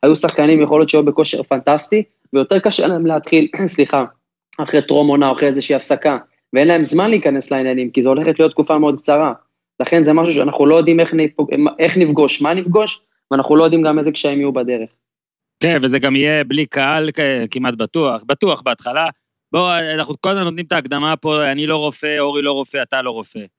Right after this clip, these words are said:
Speaker 2: מה ההערכה שלך אפילו, אתה יודע, בטן מצידי, מה אתה מרגיש שיהיה?
Speaker 1: מה, לגבי החזרה למגרשים?
Speaker 2: המשך העונה.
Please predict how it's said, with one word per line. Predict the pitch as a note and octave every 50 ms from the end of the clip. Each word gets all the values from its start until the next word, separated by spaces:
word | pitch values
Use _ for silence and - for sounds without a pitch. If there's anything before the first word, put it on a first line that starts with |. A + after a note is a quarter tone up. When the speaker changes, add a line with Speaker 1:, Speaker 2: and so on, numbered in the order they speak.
| _ _ _ _ _
Speaker 2:
מה | F3+ G#3+ A#3+
ההערכה | A#3+ A3+ F#3 D#3+ - - F#3 F3+
שלך | - - -
אפילו, | C#3 A#2+ - - C3 A#2+
אתה | A#2 B2+
יודע, | C3 D3 D#3+ D#3
בטן | C3 D3 F#3 F3+ - F#3 D3+ C#3
מצידי, | B2 - - B2+ G#2 G#2+ G#2+ G#2
מה | C3+ F3+
אתה | G#3 F#3+ B3
מרגיש | A3+ G#3+ F#3 D#3 D#3 C#3+ -
שיהיה? | - - B2 G#2+ G#2+ G#2 G#2 - _ _ _ _ _ _ _ _ _ _ _ _ _ _ _ _ _ _ _ _ _ _ _ _ _ _ _ _ _ _ _ _ _ _ _ _ _ _ _ _ -
Speaker 1:
מה, | C#3 C3
לגבי | B2 B2 A#2+ B2+ A#2+ C#3+
החזרה | D3 C#3 C3+ D3 C3 B2 B2+ A2+ C3 D#3+ F#3+
למגרשים? | F#3+ D3 C3+ A#2+ A2+ A#2+ - - G3+ B3+
Speaker 2:
המשך | - - - A#3 A3+ -
העונה. | A#3+ A3 G#3+ G#3+ G#3 G3+ F3 B2+